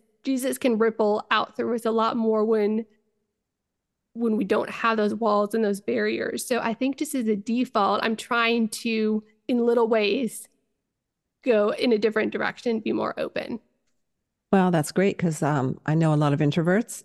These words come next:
Speaker 2: and they would feel the same, like, "I don't really want to, um, uh, share my weakness with someone else." And I can feel the same way as an extreme,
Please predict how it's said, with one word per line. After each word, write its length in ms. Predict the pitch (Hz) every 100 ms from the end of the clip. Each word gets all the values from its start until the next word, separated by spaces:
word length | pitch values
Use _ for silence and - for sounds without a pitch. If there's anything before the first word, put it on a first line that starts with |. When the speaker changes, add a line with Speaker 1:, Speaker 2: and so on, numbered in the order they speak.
| -
Speaker 2:
and 440 | 165 147 135 131 -
they 140 | - 151
would 220 | 147 139
feel 280 | 160 139 135
the 160 | 143 131
same, 340 | - 214 180
like, 260 | 143 139 - - -
"I 120 | 185
don't 140 | 185 -
really 200 | 165 160
want 260 | 156 143
to, 460 | - - 180 160 160
um, 420 | - 170 165 175 165 - - - - - - _ _ _ _
uh, 420 | 202 196 180 180
share 540 | 180 - 247 208 202 190
my 180 | 185
weakness 400 | 175 175 180 214 -
with 100 | 226
someone 280 | 220 208 202
else." 340 | 214 277 -
And 300 | - 190 185
I 160 | 180 226
can 180 | 240 269
feel 140 | 208
the 40 | 190
same 200 | 202 190
way 160 | 190
as 140 | 175 175
an 60 |
extreme, 540 | 165 - 180 175 170